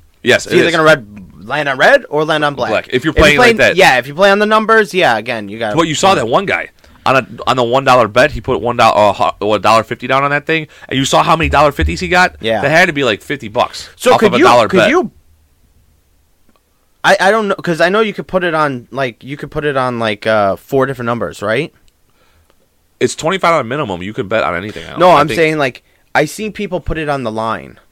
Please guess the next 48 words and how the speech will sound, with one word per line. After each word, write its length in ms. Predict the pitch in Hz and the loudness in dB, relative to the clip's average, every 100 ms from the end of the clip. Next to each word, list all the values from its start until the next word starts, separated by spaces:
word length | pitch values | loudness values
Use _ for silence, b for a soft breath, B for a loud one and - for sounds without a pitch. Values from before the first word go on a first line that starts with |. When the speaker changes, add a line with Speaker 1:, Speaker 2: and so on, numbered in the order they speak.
| _ | _
Speaker 2:
which 220 | 117 117 123 | -12 -10 -8
means 480 | 123 123 117 - _ - | -8 -8 -10 -16 _ -6
Speaker 1:
It's 100 | - | -4
for 120 | - | -2
both. 420 | 113 135 117 - - | 2 2 2 -2 -16
So 200 | - - | -2 2
Speaker 2:
For 60 | 139 | 4
both, 220 | 131 - | 2 2
Speaker 1:
it's, 20 | |
Speaker 2:
right? 240 | 113 120 135 | 0 0 2
Speaker 1:
yeah, 180 | 131 123 | 2 2
so 100 | - | 2
if 80 | - | 2
you 60 | |
Speaker 2:
So 80 | 190 | 4
Speaker 1:
put 60 | 196 | 4
a, 20 | |
Speaker 2:
could 80 | 202 | 6
Speaker 1:
if 40 | |
Speaker 2:
you 60 | 302 | 4
Speaker 1:
you 60 | |
put 100 | 196 | 4
a 60 | 208 | 2
dollar 320 | 160 160 170 | 4 4 4
on 100 | 160 | 4
the 60 | 131 | 2
line, 320 | 123 135 110 | 0 0 0
it's 120 | 107 | -4
fifty 220 | - 131 | -10 -14
cents 220 | 117 110 - | -4 -4 -4
for 100 | 98 | -10
both. 300 | 95 - - | -10 -12 -6
Speaker 2:
Yeah, 300 | 175 165 110 | 2 4 2
so 180 | - 139 | -2 -8
could 140 | 147 | 0
I 140 | 175 | 0
put 440 | 220 - 143 185 - _ _ _ _ _ _ | 0 -4 -2 -2 -4 _ _ _ _ _ _
a 60 | 127 | -8
dollar, 420 | 131 127 135 131 - | -2 0 0 -4 -6
like, 260 | 131 113 | -6 -6
twenty-five 360 | - 147 127 131 | -8 -10 -6 -4
dollars, 320 | 127 120 123 | -2 -2 -2
let's 140 | 117 - | -8 -6
say, 180 | 120 113 - | -4 -4 -4
on 200 | 113 117 | -4 -2
red 140 | 110 | -4
and 100 | 113 | -4
black? 400 | 104 107 - _ | -4 -4 -6 _